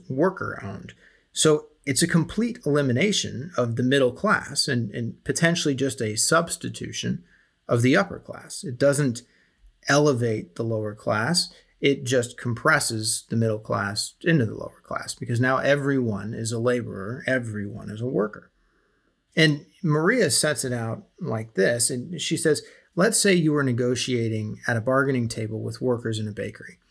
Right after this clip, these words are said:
And the workers said, 'Look, we want more than a quarter of the bread. We want half the bread, or, or we want two-thirds of the bread.'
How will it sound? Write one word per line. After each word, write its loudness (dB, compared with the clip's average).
And 4
the 4
workers 2
said, 0
'Look, -10
we 2
want 2
more 2
than -2
a -6
quarter 0
of -4
the -6
bread. -6
We -2
want -2
half 0
the -6
bread, -10
or, 0
or 0
we 2
want 0
two-thirds 2
of -10
the -6
bread.' -4